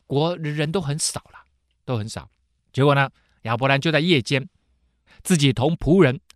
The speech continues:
分队杀败了敌人，又追到大马色左边的河拔。好，大马色就是在今天的叙利亚。好，所以他一直往北，把这些敌人追赶到北边去啊。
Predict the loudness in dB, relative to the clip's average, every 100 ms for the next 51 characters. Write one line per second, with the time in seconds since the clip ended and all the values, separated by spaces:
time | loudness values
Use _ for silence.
0 | _ 0 2 0 0 -4 -4 _ _ -8
1 | -4 -2 -4 -2 -4 -4 -6 -8 -8 -12
2 | _ _ _ _ _ _ _ 0 2 2
3 | 0 0 0 2 0 2 2 2 -2 -4
4 | -2 -2 -4 -6 -6 -4 -4 -4 -4 -6
5 | -8 -10 -8 -8 -10 -20 _ -20 -20 -20
6 | _ _ _ -4 -4 -4 -4 -4 -4 -6
7 | -10 -8 -6 -8 -8 -10 -6 -8 -8 -8
8 | -6 -6 -6 -8 -10 -12 -16 _ _ _
9 | _ -20 -20 -14 0 0 2 0 0 -2
10 | -4 -8 -8 -8 -8 -6 -2 -2 -2 -6
11 | -6 -4 -2 -2 -2 -10 -10 -8 -8 -8
12 | -12